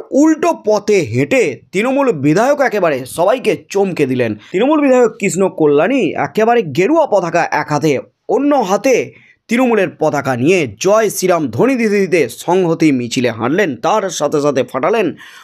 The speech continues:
বড় সড় বোমা। আর তার এই কাণ্ডে কিন্তু চরম অস্বস্তিতে এবার তৃণমূল কংগ্রেস, তৃণমূল নেতৃত্ব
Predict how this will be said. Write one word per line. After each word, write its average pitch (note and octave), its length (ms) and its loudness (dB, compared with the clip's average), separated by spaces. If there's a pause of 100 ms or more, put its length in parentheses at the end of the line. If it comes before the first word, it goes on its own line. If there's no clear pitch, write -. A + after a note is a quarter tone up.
(160)
বড় D#3+ 280 2
সড় C3 360 0
বোমা। A#2 380 0 (100)
আর A#2+ 120 0 (100)
তার G#3 240 0 (160)
এই D4+ 240 2
কাণ্ডে G#3 360 -2
কিন্তু D#3+ 300 2
চরম C#3+ 500 0 (140)
অস্বস্তিতে G#3 960 0 (340)
এবার B3 280 0
তৃণমূল G3 460 0
কংগ্রেস, D3+ 520 0
তৃণমূল C3 520 0
নেতৃত্ব F#3 680 -2